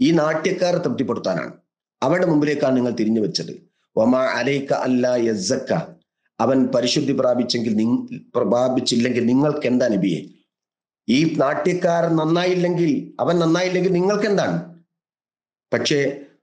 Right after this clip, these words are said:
വ അമ്മാ മൻ ജാഅക യസ്ആ,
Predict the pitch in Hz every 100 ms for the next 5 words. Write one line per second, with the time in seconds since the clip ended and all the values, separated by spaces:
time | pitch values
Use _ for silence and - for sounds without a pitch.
0 | _ 101 113 151 165 160 165 160 160 139
1 | 120 156 170 160 165 156 - 156 143 -
2 | - 139 101